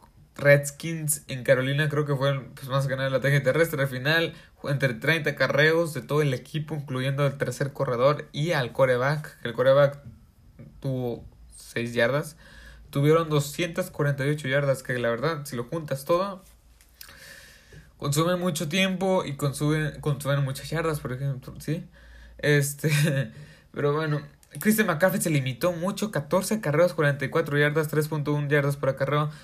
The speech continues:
La verdad, su-, supieron controlar. Es que Christian McCaffrey es el único en esa ofensiva que puede hacer algo. Kyle Allen, para mí, todavía no está listo.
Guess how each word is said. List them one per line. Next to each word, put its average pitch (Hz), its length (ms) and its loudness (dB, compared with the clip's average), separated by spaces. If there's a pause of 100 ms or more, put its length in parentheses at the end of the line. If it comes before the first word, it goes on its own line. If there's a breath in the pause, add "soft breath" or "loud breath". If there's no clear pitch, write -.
(180 loud breath)
La 139 100 4
verdad, 170 300 10 (440)
su-, 156 360 -2
supieron 170 580 0 (680)
controlar. 135 520 0
Es 151 120 -6
que 156 60 -10
Christian 170 280 -6
McCaffrey 151 480 -2
es 147 220 -2
el - 180 -4
único 165 460 -4
en 143 60 0
esa 151 160 0
ofensiva 143 420 0
que 143 100 -8
puede 135 280 2
hacer 135 220 -2
algo. 131 360 0 (560 loud breath)
Kyle 139 240 6
Allen, 143 440 4
para 127 220 0
mí, 139 400 -4 (140)
todavía 135 280 8
no 123 60 -4
está 127 160 -4
listo. 139 400 -2